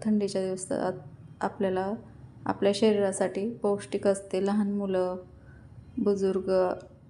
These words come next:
म्हातारी माणसं आणि सगळ्यांनीच हे लाडू खाल्ले तरी चालतात. हे लाडू बाळंतिणीसाठी सुद्धा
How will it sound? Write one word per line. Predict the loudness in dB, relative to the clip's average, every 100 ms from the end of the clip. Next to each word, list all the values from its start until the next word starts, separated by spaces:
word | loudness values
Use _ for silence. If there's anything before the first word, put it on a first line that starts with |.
| -20 -8 -4
म्हातारी | 0 2 4
माणसं | 2 0 -2 -2 -2 -2 -4 -10 -20 -20 -14 -6
आणि | -4 -2
सगळ्यांनीच | 2 2 2 0 -2 0
हे | 0
लाडू | 2 0 0
खाल्ले | 0 2 2
तरी | 0 -4
चालतात. | -2 -2 -2 -4 -4 -6 -20 -20 _ _ _ _ _ _ -20 -20 -20 -20 0 6
हे | 8
लाडू | 8 8 6
बाळंतिणीसाठी | 6 8 6 4 2 0 -2 -4 -4 -2 -4
सुद्धा | -4 0 0